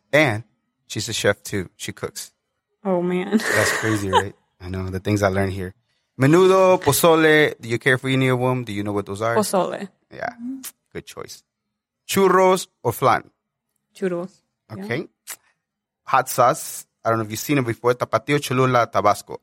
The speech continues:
Speaker 1: Hot sauce.
Speaker 2: Not really hot sauce.
Speaker 1: Not really hot sauce person. Not hot sauce on your pizza either?
Speaker 2: Uh-uh.
Speaker 1: Mm. Okay.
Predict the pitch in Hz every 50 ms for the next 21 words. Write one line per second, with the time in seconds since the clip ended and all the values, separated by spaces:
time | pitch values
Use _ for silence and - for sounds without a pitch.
0 | _ _ - - - - - - - - - - - - _ _ _ _ _ _
1 | _ _ _ _ _ _ _ 196 196 208 214 208 185 185 185 185 185 180 165 180
2 | 180 175 165 - - 170 165 170 165 - _ _ - 110 110 104 104 104 104 101
3 | 95 104 98 92 - - 101 - - - 117 - - _ - 127 135 131 131 143
4 | 135 - 143 - - 139 123 117 - - 151 - - - 135 143 151 175 185 -
5 | _ _ _ _ _ _ _ _ _ _ _ _ _ _ _ 226 226 - _ _
6 | _ _ _ _ 127 127 135 135 123 117 104 110 _ _ _ _ _ _ _ _
7 | _ _ _ _ - - 214 - - 185 208 254 -